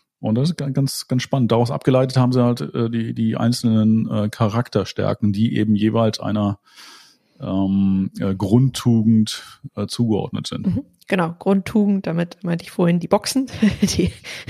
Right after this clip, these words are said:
Speaker 2: wo der Begriff Tugend gerade
Speaker 1: <laughs>
Speaker 2: Hm, ganz spannend finde ich jetzt, wenn ich das so höre,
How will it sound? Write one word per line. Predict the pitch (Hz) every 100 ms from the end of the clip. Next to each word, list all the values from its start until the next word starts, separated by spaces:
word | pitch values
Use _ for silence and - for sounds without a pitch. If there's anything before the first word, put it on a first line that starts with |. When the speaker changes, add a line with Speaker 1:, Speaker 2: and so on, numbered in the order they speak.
| - 226 - - - 247
Speaker 2:
wo | 285
der | - 185
Begriff | 175 185 180 185 175
Tugend | - 202 208 -
gerade | 139 190 196
Speaker 1:
<laughs> | - 139 - 139 - -
Speaker 2:
Hm, | 127 233 233 240
ganz | 226 233
spannend | - 247
finde | 262 254
ich | 247
jetzt, | 240 -
wenn | 240
ich | 226
das | 220
so | 214 190
höre, | 226 269 277 294 311